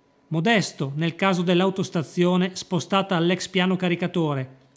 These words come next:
inizialmente prevista la consegna subito dopo la Pasqua e poi posticipata al diciotto aprile. Più consistenti invece per Viale Malta, dove i lavori per la creazione della pista ciclabile sul lato dell'Arsenale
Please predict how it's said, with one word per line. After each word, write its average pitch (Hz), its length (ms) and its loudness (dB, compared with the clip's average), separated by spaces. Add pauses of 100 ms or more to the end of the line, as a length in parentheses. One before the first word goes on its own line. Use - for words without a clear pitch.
(140)
inizialmente 180 680 2
prevista 185 440 0
la 180 80 2
consegna 180 600 2
subito 185 380 0
dopo 185 240 0
la 165 100 0
Pasqua 160 580 -4
e 175 140 -2
poi 202 240 0
posticipata 196 640 -2
al 185 80 -2
diciotto 190 340 -2
aprile. 139 420 -4 (920)
Più 202 160 -2
consistenti 233 760 4
invece 214 300 2
per 202 160 0
Viale 208 240 2
Malta, 147 500 -4
dove 165 240 0
i 190 60 6
lavori 196 380 4
per 165 120 -2
la 156 80 0
creazione 165 540 -2
della 170 180 0
pista 180 300 -6
ciclabile 180 520 0
sul 165 200 0
lato 180 240 0
dell'Arsenale 170 840 0